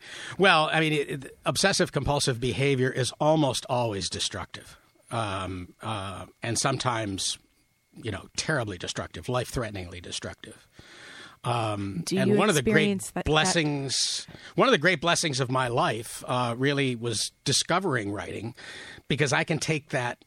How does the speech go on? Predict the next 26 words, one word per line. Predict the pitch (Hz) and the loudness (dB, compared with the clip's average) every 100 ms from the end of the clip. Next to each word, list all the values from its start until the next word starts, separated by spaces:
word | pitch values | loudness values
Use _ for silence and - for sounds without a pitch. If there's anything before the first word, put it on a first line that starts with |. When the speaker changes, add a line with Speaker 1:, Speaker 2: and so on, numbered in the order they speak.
| 135 | -4
Speaker 1:
I | 139 | -2
can | 120 | -4
take | - 151 - | -2 -4 -2
that, | 139 120 - _ _ _ | -2 -2 -6 _ _ _
um, | 120 107 101 95 - | -4 -4 -6 -10 -12
that | 120 131 | -6 -4
obsessive | 113 - 143 127 131 - _ | -2 0 0 0 -2 -6 _
part | 156 135 - | 2 2 0
of | 123 101 110 | -6 -6 -6
my, | 113 110 101 95 - - | -4 -4 -6 -8 -12 -6
uh, | 113 - | -6 -4
of | 120 110 | -4 -2
my | 113 | -2
nature | 104 127 147 - 95 - - - - - - | 0 0 0 -2 -4 -8 -18 -18 -18 -20 -4
and | 139 123 | 0 2
just | 151 - | 2 4
turn | 175 156 | 4 4
it | 135 | 2
into | 139 127 | 0 -2
draft | 113 135 127 - | 0 2 2 0
seventeen, | - 143 135 - 143 - 127 | 0 0 0 -2 2 2 2
<laughs> | |
draft | 151 143 - 143 | 4 2 4 4
nineteen, | 139 139 - 139 131 123 120 | 4 2 0 0 0 -2 0
draft | 156 135 - - | 2 2 0 -4
twenty-three. | - 143 127 - 151 147 135 | 0 0 -2 0 2 4 4